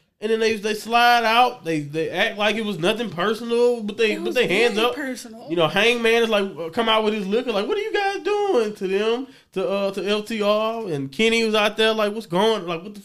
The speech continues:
Speaker 1: what is wrong with you?" And, uh, so I don't know what it was a precursor to, but I think obviously, uh, if not with Arn, it'll definitely be F T R and Tully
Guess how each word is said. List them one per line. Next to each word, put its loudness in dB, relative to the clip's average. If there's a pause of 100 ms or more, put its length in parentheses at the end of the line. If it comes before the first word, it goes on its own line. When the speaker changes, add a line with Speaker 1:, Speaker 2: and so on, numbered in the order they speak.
Speaker 1:
what -4
is -6
wrong 0
with -6
you?" -8 (600)
And, 2
uh, -2 (100)
so -2
I 6
don't 8
know 4 (100)
what 4
it 10
was 6
a 0
precursor 2
to, -2
but 0
I 0
think 0
obviously, 0 (420)
uh, 0 (280)
if 0
not -2 (880)
with -2
Arn, 4
it'll 2
definitely 0
be 0
F 2
T 0
R 2
and -6
Tully 2